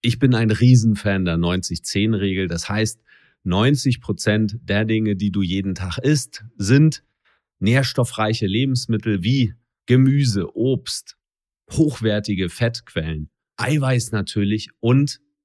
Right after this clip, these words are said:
Ballaststoffe. Ja, und die übrigen zehn Prozent, die kannst du machen, was du willst. Das dürfen gern Lebensmittel sein, die wir vielleicht nicht unbedingt als gesundheitsfördernd ansehen,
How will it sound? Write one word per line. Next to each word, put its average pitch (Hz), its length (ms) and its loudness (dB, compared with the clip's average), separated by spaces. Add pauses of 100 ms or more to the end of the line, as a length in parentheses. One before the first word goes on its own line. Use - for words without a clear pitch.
(120)
Ballaststoffe. 101 680 -4 (680)
Ja, 92 120 -2
und 95 140 -2
die 95 60 -2
übrigen 139 680 2
zehn 135 440 0
Prozent, 127 500 -2
die 98 80 -4
kannst 107 280 -2
du 101 40 -2
machen, 104 300 0
was 98 180 -4
du 92 120 -8
willst. 139 400 -2 (240)
Das - 220 -8
dürfen 135 360 2
gern 107 360 0 (240)
Lebensmittel 110 680 2
sein, 95 520 0
die 107 420 0 (420)
wir 117 220 2
vielleicht 120 640 -2
nicht 127 280 4
unbedingt 113 680 0
als 98 260 -8
gesundheitsfördernd 120 1120 -2
ansehen, 104 600 -2